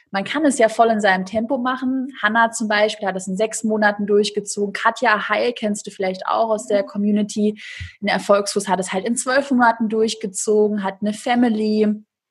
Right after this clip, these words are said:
Speaker 1: hat es halt nebenher gemacht, sich Zeit freigeschaufelt. Und so kann man es ja in seinem Tempo machen, aber du musst es halt irgendwie machen, weil auch diese Gleichung, es gibt ganz viele, ganz viel gerade so am Markt, meiner Meinung nach, was sich aber bereinigen wird,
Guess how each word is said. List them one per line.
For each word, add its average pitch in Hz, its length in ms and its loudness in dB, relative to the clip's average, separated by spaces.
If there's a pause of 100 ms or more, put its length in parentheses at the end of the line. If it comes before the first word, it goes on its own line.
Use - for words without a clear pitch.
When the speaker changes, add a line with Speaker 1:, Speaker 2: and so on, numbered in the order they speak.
(400)
Speaker 1:
hat 220 120 -4
es 220 160 0
halt 214 160 2
nebenher 220 480 2
gemacht, 208 340 -2
sich 208 180 -8
Zeit 214 280 0
freigeschaufelt. 196 1080 -2 (420)
Und 185 100 -6
so 190 100 -6
kann 196 180 -6
man 208 100 0
es 196 160 -2
ja 196 100 2
in 180 140 0
seinem 180 240 2
Tempo 254 320 0
machen, 190 240 0
aber 180 160 0
du 175 100 -2
musst 226 300 2
es - 180 -6
halt 185 220 0
irgendwie 190 300 0
machen, 208 340 0
weil 180 200 2 (280)
auch 208 180 0
diese 185 420 2 (460)
Gleichung, 214 480 2
es 208 120 -6
gibt 208 140 -12
ganz 226 300 -4
viele, 233 480 2
ganz 247 280 -6
viel 262 160 -4
gerade 214 320 -4
so 208 100 -2
am 185 160 -2
Markt, 185 400 0 (520)
meiner 196 260 2
Meinung 185 260 4
nach, 185 80 4
was 185 80 -6
sich 208 100 2
aber 185 120 0
bereinigen 208 640 0
wird, 220 160 0